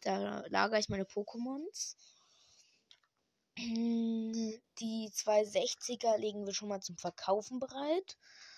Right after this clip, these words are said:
Und jetzt müssen wir aussortieren. Was ist denn meine schwächste Karte?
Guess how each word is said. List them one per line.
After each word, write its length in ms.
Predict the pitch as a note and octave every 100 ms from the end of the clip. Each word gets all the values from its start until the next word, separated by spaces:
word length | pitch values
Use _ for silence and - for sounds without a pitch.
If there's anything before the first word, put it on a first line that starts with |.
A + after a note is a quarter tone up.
| -
Und 120 | - A#3+
jetzt 200 | B3 C4
müssen 300 | B3+ - A#3
wir 180 | -
aussortieren. 640 | D3+ F#3 F#3+ E3 - - - - - -
Was 220 | C#4 -
ist 160 | -
denn 80 | C4+
meine 220 | A#3+ G3+
schwächste 480 | G3 - C#4 D4 D4
Karte? 580 | - B3 B3 - A#3+ A#3